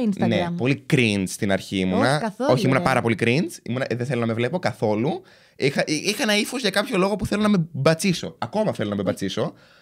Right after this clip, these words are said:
Speaker 1: Περίμενε με το hey, λε, λε, λε, λε, λε, έτσι ξεκίνησες.
Speaker 2: Αχ, λοιπόν, να σου πω λίγο τον Τικλόμλα.
Speaker 1: Ναι.
Speaker 2: Λοιπόν, και θα ξαναφτάσω στο Instagram.
Speaker 1: Ναι.
Speaker 2: Τον Τικλόμλα, λοιπόν, γιατί είναι μεγάλο κεφάλαιο.
Speaker 1: Οκ.
Speaker 2: Τον Τικλόμλα.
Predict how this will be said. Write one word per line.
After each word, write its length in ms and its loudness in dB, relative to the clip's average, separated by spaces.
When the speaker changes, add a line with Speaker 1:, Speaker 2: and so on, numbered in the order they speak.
Speaker 1:
Περίμενε 340 0
με 100 0
το 240 0
hey, 260 2
λε, 100 4
λε, 140 4
λε, 200 4
λε, 220 2
λε, 400 2
έτσι 260 -2
ξεκίνησες. 440 -2
Speaker 2:
Αχ, 140 0
λοιπόν, 400 0
να 60 -6
σου 120 -8
πω 120 -2
λίγο 140 -2
τον 100 -4
Τικλόμλα. 540 2
Speaker 1:
Ναι. 320 0
Speaker 2:
Λοιπόν, 200 -4
και 80 -12
θα 60 -8
ξαναφτάσω 440 -2
στο 140 -4
Instagram. 300 -4
Speaker 1:
Ναι. 220 2
Speaker 2:
Τον 100 -2
Τικλόμλα, 440 -2
λοιπόν, 220 -6
γιατί 160 -6
είναι 80 -4
μεγάλο 260 0
κεφάλαιο. 480 -2
Speaker 1:
Οκ. 100 -4
Speaker 2:
Τον 220 0
Τικλόμλα. 600 2